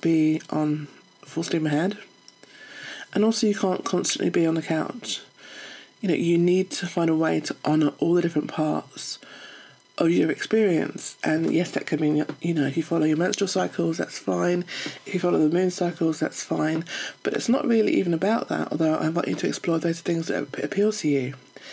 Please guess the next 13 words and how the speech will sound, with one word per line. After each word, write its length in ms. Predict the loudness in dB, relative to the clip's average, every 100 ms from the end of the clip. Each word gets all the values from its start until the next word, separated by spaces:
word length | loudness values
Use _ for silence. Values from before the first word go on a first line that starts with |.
| -14 -14 -16 -14 0
It's 220 | 0 2
about 360 | 2 2 0 -4 -2
honouring 360 | 2 4 2 2
all 160 | 2 2
the 80 |
different 240 | 2 2 -2
stages 340 | -2 0 0
in 80 | 2
your 140 | 2
life 440 | 2 0 -2 -4 -14 -4
and 220 | -2 -2 -4 -12 -20 -8
recognising 880 | -6 -2 0 0 0 0 0 0 -4 -8 -20 -20 -20 -6
that 140 | -6